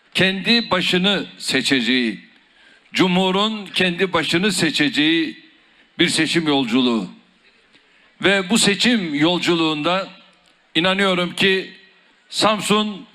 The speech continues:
o kurtuluş mücadelesinde nasıl bir ilk adım olduysa bunda da yine bir ilk adım olacaktır.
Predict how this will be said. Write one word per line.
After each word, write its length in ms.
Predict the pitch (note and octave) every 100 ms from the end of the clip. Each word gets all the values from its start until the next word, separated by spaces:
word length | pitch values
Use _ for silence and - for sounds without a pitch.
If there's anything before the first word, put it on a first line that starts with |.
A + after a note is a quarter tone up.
| _ _ _ _ _ -
o 280 | F#3 G3 F3+
kurtuluş 680 | F#3 F3+ G3 A3 A#3 - -
mücadelesinde 1200 | F3 F#3 F3 E3 E3+ E3 - F3 F3 F3+ F3 - - - _ _ _
nasıl 560 | C#3 G3+ G3+ A3 A#3+ G3
bir 120 | F#3+
ilk 380 | F3 G#3 A#3 -
adım 360 | F3 E3+ D3 A#2+
olduysa 720 | D#3 D#3 F3 D#3+ E3 F3+ F#3 - - _ _ _ _
bunda 320 | F3 F#3 F3+ E3+
da 60 |
yine 500 | E3 F3+ F3 F#3+ - - - _ _ - -
bir 120 | F3+
ilk 360 | - G#3+ G3 E3
adım 260 | E3 E3
olacaktır. 800 | D#3 C#3+ A#2+ C#3+ - E3 D3+